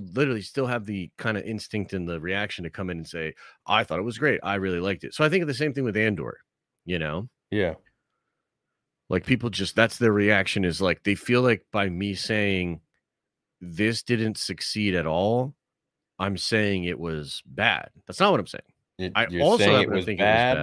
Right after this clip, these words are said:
Speaker 1: bad.
Speaker 2: You're saying that their mama smells,
Speaker 1: Yeah.
Speaker 2: and you're also saying they're, they're never gonna amount to be anything in the world.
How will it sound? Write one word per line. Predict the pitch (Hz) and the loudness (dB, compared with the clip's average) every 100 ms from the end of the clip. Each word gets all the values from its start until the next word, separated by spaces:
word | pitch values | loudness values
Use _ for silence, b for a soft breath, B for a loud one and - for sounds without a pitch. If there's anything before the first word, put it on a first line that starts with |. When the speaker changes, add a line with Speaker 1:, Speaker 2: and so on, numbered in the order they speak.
| 78 104 | -2 -6
Speaker 1:
bad. | |
Speaker 2:
You're | 90 92 | -8 -6
saying | 87 - 95 95 | -4 0 2 2
that | 90 | 0
their | - 80 | -2 -2
mama | 85 90 87 | 2 2 0
smells, | - - 85 85 92 120 139 - - _ | -6 -4 0 4 4 2 -4 -14 -20 _
Speaker 1:
Yeah. | - 113 | -4 -4
Speaker 2:
and | 80 | -2
you're | 87 | -4
also | 90 | -4
saying | - 87 87 | -2 0 0
they're, | 82 65 71 | -2 -6 -6
they're | 80 | -4
never | 82 82 | -2 -2
gonna | 80 73 | -4 -2
amount | 78 80 | -2 -4
to | - | -6
be | 78 - | -10 -8
anything | 87 82 - 69 | -8 -8 -8 -8
in | 69 | -8
the | |
world. | 69 71 - - - | -10 -8 -8 -8 -14